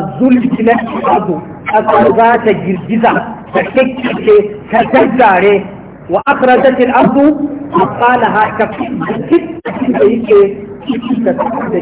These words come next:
girman alkiyama kawai. Abin da yake cikin ƙasan da ta kashi ta,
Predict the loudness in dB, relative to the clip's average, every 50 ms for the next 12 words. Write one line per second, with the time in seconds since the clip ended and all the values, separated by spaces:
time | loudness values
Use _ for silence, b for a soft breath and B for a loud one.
0 | -6 -6 -6 -4 -2 -2 -2 -2 -4 -4 -8 -10 -10 -10 -6 -4 -4 -2 -2 -4
1 | -4 -6 -4 -2 0 0 0 0 -4 -8 -14 -12 -6 -6 -6 -4 -4 -6 0 2
2 | 2 2 2 -2 -4 -6 -8 -10 -10 -10 -6 -4 -4 -4 -4 -4 -6 -6 -4 -4
3 | -4 -4 -4 -4 -4 -4 -4 -6 -6 -6 -8 -8 -8 -6 -4 -4 -4